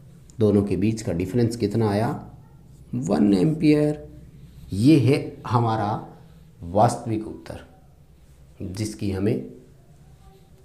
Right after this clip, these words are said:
calculation दी गई थी। बताओ सवाल समझ में आया क्या?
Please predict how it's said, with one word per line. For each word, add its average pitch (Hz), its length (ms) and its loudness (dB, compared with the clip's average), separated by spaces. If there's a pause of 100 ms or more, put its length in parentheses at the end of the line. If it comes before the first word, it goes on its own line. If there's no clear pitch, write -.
calculation 120 640 -4
दी 101 140 -2
गई 78 180 -6
थी। 85 160 -8 (1160)
बताओ 120 260 4
सवाल 107 360 4
समझ 101 260 -4
में 90 160 -8
आया 82 200 -6
क्या? 78 180 -12